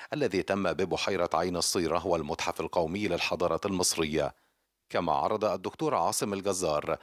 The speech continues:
الجهود التي تقوم بها وزارة الإسكان في قطاع محطات معالجة وتحلية المياه على مستوى الجمهورية، فضلا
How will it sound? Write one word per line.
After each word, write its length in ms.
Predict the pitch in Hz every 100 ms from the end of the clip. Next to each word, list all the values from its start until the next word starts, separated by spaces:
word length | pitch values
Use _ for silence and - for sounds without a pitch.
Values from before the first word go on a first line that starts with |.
| - -
الجهود 440 | - 104 82 101 101
التي 320 | 92 95 98
تقوم 400 | - 92 127 110
بها 220 | 87 92
وزارة 420 | 104 80 78 82 -
الإسكان 560 | 80 71 - 87 107
في 160 | 113 101
قطاع 420 | 85 90 90 85
محطات 500 | 87 - 87 - 90
معالجة 560 | 117 85 76 73 78 92
وتحلية 520 | 110 85 85 - 90 85
المياه 440 | 82 78 90 90
على 200 | 85 82
مستوى 360 | 80 80 - 95
الجمهورية، 760 | 78 85 85 80 80 71 67 - - - -
فضلا 460 | 90 71 143 110